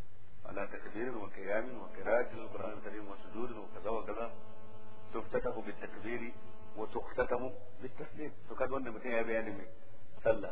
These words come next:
Sai in ce misalu hada ita salatu zuhur. Ka fahimta ai? Kaga bayanin abu daban, misalin sa daban.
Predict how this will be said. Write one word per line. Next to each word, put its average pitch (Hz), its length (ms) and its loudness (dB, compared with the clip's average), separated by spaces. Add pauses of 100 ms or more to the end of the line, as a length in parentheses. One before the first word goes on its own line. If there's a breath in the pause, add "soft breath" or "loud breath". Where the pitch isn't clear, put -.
(140)
Sai 120 100 0
in 117 80 0
ce 123 100 2
misalu 123 380 2
hada 135 180 0
ita - 220 0
salatu 107 320 2
zuhur. - 200 -2 (1700)
Ka 131 140 6
fahimta 113 260 0
ai? - 200 0 (680)
Kaga 120 200 4
bayanin 131 360 6
abu 110 120 0
daban, 120 240 2
misalin 120 440 2
sa 131 80 -2 (840)
daban. 104 260 0